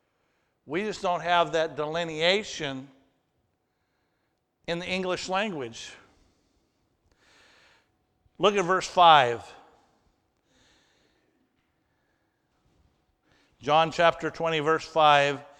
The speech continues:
"And stooping and looking in, he saw the linen wrappings lying there,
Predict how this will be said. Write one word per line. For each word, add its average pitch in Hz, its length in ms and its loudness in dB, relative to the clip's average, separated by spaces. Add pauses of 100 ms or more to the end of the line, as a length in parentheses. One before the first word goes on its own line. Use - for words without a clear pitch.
(280)
"And 156 240 -2
stooping 208 800 0
and 170 260 -2
looking 190 420 -4
in, 175 440 -2 (360)
he 196 260 -2
saw 190 840 6 (720)
the 156 160 -2
linen 196 420 0
wrappings 175 760 2
lying 165 560 0
there, 131 420 -2